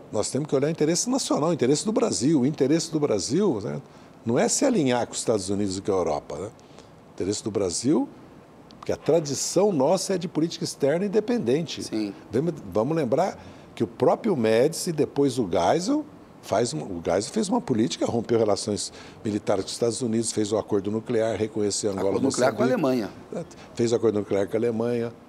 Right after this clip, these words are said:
Speaker 1: É, e nós tivemos o Jânio, que é político, tudo. E o próprio Juscelino, quando lançou a Operação Pan-Americana, que já era pra contrapor, que depois surgiu a Aliança pro Progresso. Então, toda a tradição brasileira é olhar o interesse e olhar a América do Sul, que é o nosso espaço cultural e geopolítico.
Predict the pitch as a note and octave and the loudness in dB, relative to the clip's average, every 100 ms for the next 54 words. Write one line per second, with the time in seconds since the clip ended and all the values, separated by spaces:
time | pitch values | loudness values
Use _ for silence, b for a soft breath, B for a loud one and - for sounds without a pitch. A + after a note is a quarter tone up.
0 | - - - D#3+ E3 D#3+ E3+ A2 - C3+ | -20 -20 -10 -8 -4 -2 0 0 0 0
1 | E3 A2 G#2+ A2+ G#2 G2+ G2 G2+ F#2 E2+ | 0 2 2 2 0 -2 -2 -2 -6 -6
2 | - A#2 - B B B - C3 G3 - | -8 -8 -8 B B B -8 -2 -2 -2
3 | - F#3+ G3 E3 F#3 - E3+ C3+ F#3 G3 | 0 0 0 -2 -4 0 2 4 2 2
4 | F#3 F3+ F3 - F3+ F3 E3+ D3 E3+ F3 | 0 2 0 0 -4 0 0 0 -2 -2
5 | F3 E3+ E3+ D#3 - E3 F3+ F#3 F3 E3 | 0 2 2 0 0 -2 -2 -2 2 2
6 | C#3+ E3+ G3+ G3 F#3 F#3+ F3 D#3+ C#3 - | 4 4 2 0 -4 -2 -2 0 -2 0
7 | D#3 A3+ C4 B B B B2 A2 C3 C3 | 2 2 -2 B B B -2 2 2 0
8 | - A#2+ F2 C#3 D3 D3 - D3 E3 D3 | 2 0 2 2 4 2 0 -4 -2 2
9 | A#2+ B2 F#3 E3+ D4+ D4+ F3+ D3 A#2 C3+ | 2 0 -4 -2 0 0 0 -2 0 -2
10 | A#2 A2 F#2+ A2 F#3+ G3+ F3+ E3 F#3 G3+ | 0 -2 0 0 0 2 2 2 2 2
11 | D#3 G#3 F3+ G3+ F#3 F3+ G#3 A3+ A#3 C#4 | 0 0 4 4 4 4 4 2 2 0
12 | D4+ - G3 D4 B3 B B B B - | 0 2 6 6 4 B B B B -8
13 | B2 C#3+ G3+ - A3 - - - - G#3 | -2 0 0 0 -4 0 0 0 -4 -4
14 | F#3+ D#3+ F3 G#3 A3+ A#3+ - G#3+ F#3 - | 0 0 2 2 0 -2 0 0 0 -2
15 | - F2 | -6 -10